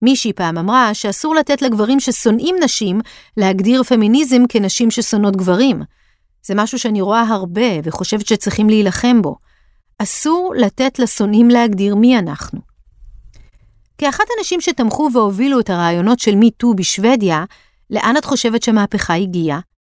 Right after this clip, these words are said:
מה השלב הבא? אנשים דיברו. עכשיו אני חושבת שהגיע הזמן שהם יקבלו תשובה. אני מאמינה שהרבה גברים מוכנים לתת תשובה ולהיות חלק משינוי חיובי בעבור נערים,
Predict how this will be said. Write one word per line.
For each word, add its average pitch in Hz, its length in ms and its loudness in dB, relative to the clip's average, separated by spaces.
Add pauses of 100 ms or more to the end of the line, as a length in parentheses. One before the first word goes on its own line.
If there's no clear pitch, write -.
(240)
מה 190 140 0
השלב 202 380 -2
הבא? 165 300 -4 (1400)
אנשים 262 420 2 (100)
דיברו. 214 360 0 (560)
עכשיו - 500 -2
אני 196 140 -4
חושבת 208 420 -4
שהגיע 233 300 0
הזמן 247 300 2
שהם 254 160 2
יקבלו 240 340 0
תשובה. 226 400 0 (760)
אני 185 160 0
מאמינה 170 520 0
שהרבה 220 340 -2
גברים 269 280 2
מוכנים 254 380 4
לתת 320 320 0
תשובה 160 460 -2 (340)
ולהיות 175 280 -2
חלק 247 300 -4
משינוי 233 440 2
חיובי 220 460 2
בעבור 214 360 2
נערים, 175 480 0